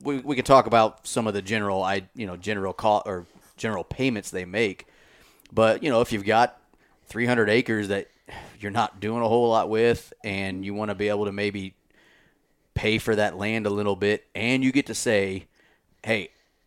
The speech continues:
I don't like guns," or, "I don't want people shooting guns here, so I don't want them hunting deer with guns." Okay, well, they don't have to.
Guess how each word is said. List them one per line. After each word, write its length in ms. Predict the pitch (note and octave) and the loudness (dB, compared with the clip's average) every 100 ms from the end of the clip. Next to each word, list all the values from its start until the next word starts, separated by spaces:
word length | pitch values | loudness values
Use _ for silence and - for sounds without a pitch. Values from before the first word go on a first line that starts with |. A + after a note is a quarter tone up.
| - | -2
I 100 | G#2+ | 2
don't 160 | C#3 B2+ | 4 4
like 280 | A#2 G2+ A2 | 2 2 -2
guns," 480 | G#2 F#2+ E2 E2+ | -2 -2 -6 -12
or, 260 | F2 E2+ E2+ | -10 -8 -2
"I 140 | G2 | 0
don't 220 | A2 G#2+ G#2+ | 0 0 -4
want 180 | G#2+ | -8
people 600 | - A2 G2+ G2 F#2 F2+ - _ | -6 -4 -2 -2 -2 -4 -10 _
shooting 340 | - A#2+ F#2 G2 | -8 -6 -6 -4
guns 300 | G2+ G2+ - | -6 -6 -6
here, 220 | F#2 F#2 | -6 -4
so 300 | - F#2 F#2 | -2 0 2
I 80 | G2+ | 2
don't 160 | G#2+ | 0
want 160 | G#2 F#2+ | -4 -8
them 220 | G2+ F#2+ | -10 -8
hunting 260 | G2+ F2 F2+ | -10 -10 -6
deer 240 | F#2 F#2 | -4 -4
with 180 | F2 F#2 | -6 -6
guns." 380 | F#2 E2 E2+ - | -6 -8 -14 -8
Okay, 300 | - A2 A2+ | -2 -2 -4
well, 120 | - A2 | -8 -4
they 80 | |
don't 120 | G#2+ A2+ | -2 0
have 160 | B2+ | -2
to. 120 | - | -4